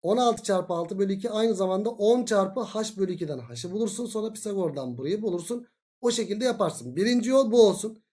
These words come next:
İkinci yolda maalesef doksanlar zaten iki ya da ikiden fazla olduğu zaman biz açılara dalarız arkadaşlar. Dalalım bakalım.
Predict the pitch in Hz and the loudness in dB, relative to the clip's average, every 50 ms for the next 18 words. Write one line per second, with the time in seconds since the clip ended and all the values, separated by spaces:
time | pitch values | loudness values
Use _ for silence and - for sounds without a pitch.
0 | _ _ _ _ _ 220 214 - 254 254 240 233 269 254 214 208 208 247 254 254 | _ _ _ _ _ -10 -6 -4 -2 -2 -2 0 2 4 4 4 4 2 0 0
1 | 254 196 220 247 254 240 214 165 165 156 143 - - 180 196 196 - 226 220 240 | -2 -2 2 2 4 4 4 2 0 -4 -6 -4 -2 -2 -2 -2 -2 -2 -2 0
2 | 240 233 202 170 226 220 214 208 175 180 190 226 220 202 196 185 175 202 208 190 | 0 0 0 0 0 0 0 -2 -4 -4 -4 -2 -2 -2 -2 -2 -2 -4 -4 -2
3 | - 196 190 185 202 202 202 202 233 220 180 170 208 220 214 202 196 - 160 - | -2 -2 -2 -2 -2 -4 -2 -2 -2 -2 -2 -2 -2 -2 -2 -4 -6 -8 -12 -16
4 | _ _ _ _ _ _ - 202 214 214 208 190 180 185 226 269 226 220 254 233 | _ _ _ _ _ _ -2 -2 0 0 -2 -2 -2 0 -2 -2 0 2 4 4
5 | 247 240 226 202 165 165 156 151 - 147 131 127 120 - - 113 - - _ _ | 6 6 6 4 4 2 0 0 -2 -4 -6 -8 -10 -12 -14 -16 -18 -18 _ _
6 | _ - 135 185 220 220 208 175 151 139 131 127 120 123 113 113 - | _ -2 2 4 4 6 6 4 4 2 -2 -6 -10 -12 -16 -16 -18